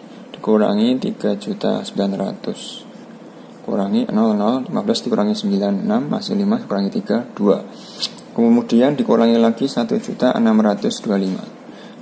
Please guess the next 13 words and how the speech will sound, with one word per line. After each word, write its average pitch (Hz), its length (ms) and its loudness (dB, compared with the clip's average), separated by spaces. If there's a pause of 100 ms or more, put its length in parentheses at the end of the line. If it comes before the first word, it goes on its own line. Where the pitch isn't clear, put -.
Kurangi 104 400 2
dapat - 320 0
lima, 107 400 0
sembilan 104 480 2
dikurangi 104 320 0
dua, 104 240 0
tujuh, 101 500 -2 (540)
lima 107 400 4
belas 113 240 -2
dikurang - 320 -2
enam, 107 320 2
sembilan. 98 440 0 (600)
Maka 143 560 0